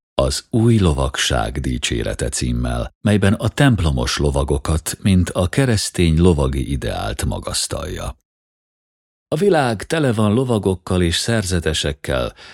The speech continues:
de ami eddig sohasem volt, most megszületett.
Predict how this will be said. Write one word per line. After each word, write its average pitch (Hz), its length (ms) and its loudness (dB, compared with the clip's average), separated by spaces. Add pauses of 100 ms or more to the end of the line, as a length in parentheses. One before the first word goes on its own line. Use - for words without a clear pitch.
(140)
de 101 160 0
ami 104 280 2
eddig 87 340 0
sohasem 113 580 2
volt, 107 460 2 (200)
most 95 300 0
megszületett. 69 1040 -2